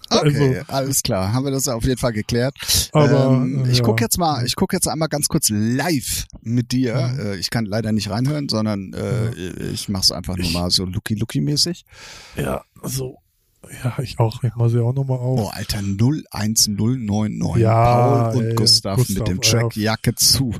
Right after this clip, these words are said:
Speaker 1: Alter.
Speaker 2: Ey, echt.
Speaker 1: Okay.
Speaker 2: Und das Album ist, glaub ich, hier, wir von der Waldorfschule oder was? Hier, Paul und Gustav, ey.
Speaker 1: Album
Speaker 2: Halt
Speaker 1: heißt
Speaker 2: die
Speaker 1: auch Jacke
Speaker 2: Schnauze.
Speaker 1: zu.
Speaker 2: Ja. Kopf
Speaker 1: Ähm,
Speaker 2: zu, ey.
Speaker 1: dann
Speaker 2: Ja,
Speaker 1: Avril
Speaker 2: Kopf.
Speaker 1: Lavigne, ähm,
Speaker 2: Ja.
Speaker 1: neue Single, ist sie zurück?
Speaker 2: Ja.
Speaker 1: Äh, hatte ich
Speaker 2: Ja,
Speaker 1: jetzt schon
Speaker 2: die,
Speaker 1: lange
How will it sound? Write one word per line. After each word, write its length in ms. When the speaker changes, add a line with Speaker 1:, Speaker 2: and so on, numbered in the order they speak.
Speaker 1:
Alter. 420
Speaker 2:
Ey, 100
echt. 160
Speaker 1:
Okay. 40
Speaker 2:
Und 80
das 180
Album 380
ist, 180
glaub 240
ich, 100
hier, 320
wir 120
von 120
der 160
Waldorfschule 640
oder 240
was? 200
Hier, 120
Paul 340
und 140
Gustav, 400
ey. 100
Speaker 1:
Album 380
Speaker 2:
Halt 120
Speaker 1:
heißt 80
Speaker 2:
die 60
Speaker 1:
auch 120
Jacke 320
Speaker 2:
Schnauze. 140
Speaker 1:
zu. 220
Speaker 2:
Ja. 380
Kopf 240
Speaker 1:
Ähm, 160
Speaker 2:
zu, 240
ey. 100
Speaker 1:
dann 300
Speaker 2:
Ja, 120
Speaker 1:
Avril 280
Speaker 2:
Kopf. 100
Speaker 1:
Lavigne, 800
ähm, 420
Speaker 2:
Ja. 140
Speaker 1:
neue 220
Single, 440
ist 140
sie 160
zurück? 380
Speaker 2:
Ja. 180
Speaker 1:
Äh, 60
hatte 200
ich 60
Speaker 2:
Ja, 120
Speaker 1:
jetzt 100
schon 80
Speaker 2:
die, 80
Speaker 1:
lange 540